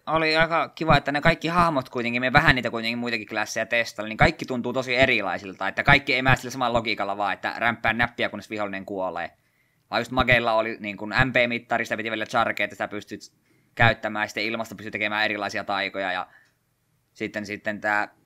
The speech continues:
kääpiöllä oli joku heittohyökkäys, se oli niitä erikoiskillejä, että siinä mielessä, kun siinä oli niin paljon kuitenkin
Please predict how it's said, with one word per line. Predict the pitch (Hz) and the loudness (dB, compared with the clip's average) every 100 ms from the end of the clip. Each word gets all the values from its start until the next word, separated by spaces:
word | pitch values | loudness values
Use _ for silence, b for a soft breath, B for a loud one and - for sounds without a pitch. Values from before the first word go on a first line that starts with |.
| _ _ - | _ _ 4
kääpiöllä | 135 131 131 117 | 6 6 4 0
oli | |
joku | 113 113 | -2 -2
heittohyökkäys, | 123 123 117 113 110 104 113 - | 0 0 -4 -4 -4 -4 -6 -4
se | |
oli | 110 | -4
niitä | 104 113 | 0 0
erikoiskillejä, | 120 117 107 - 131 127 117 110 104 104 | 0 -2 -4 -4 -2 0 0 0 2 0
että | - - _ _ _ _ _ | -4 -20 _ _ _ _ _
siinä | - - 175 151 | -10 -2 0 2
mielessä, | 139 135 143 | 0 -2 -6
kun | 139 139 139 | -8 -10 -10
siinä | 143 135 | -6 -2
oli | 143 | -2
niin | 156 143 | 0 2
paljon | 156 151 127 | 4 4 0
kuitenkin | 113 113 117 110 113 113 101 | -4 -6 -6 -4 -4 -4 -8